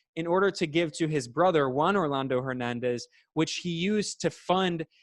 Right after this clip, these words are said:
his so-called re-election campaign in Honduras, which he stole anyway,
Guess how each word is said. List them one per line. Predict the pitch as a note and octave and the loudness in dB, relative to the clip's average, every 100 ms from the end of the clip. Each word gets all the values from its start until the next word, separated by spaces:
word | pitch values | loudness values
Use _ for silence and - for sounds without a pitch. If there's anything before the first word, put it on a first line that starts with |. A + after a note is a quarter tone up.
| _ | _
his | E3 D#3 D3+ C#3+ - | 0 2 2 -2 -8
so-called | - F#3 F3 F3 D#3+ | 2 2 2 2 2
re-election | C#3+ D#3+ D3 E3 - - C#3 | 2 0 2 0 0 -4 -6
campaign | A2+ C3+ B2 C3+ B2+ B2 | -6 -6 -6 -4 -4 -4
in | |
Honduras, | B2 B2+ B2+ F3 C#3+ - - _ _ - | -6 -4 0 4 2 0 -12 _ _ -2
which | D3+ - | -2 0
he | E3+ | -2
stole | - G3+ E3+ | 2 4 6
anyway, | D#3+ F3 A#2+ G#2+ | 4 0 -2 -4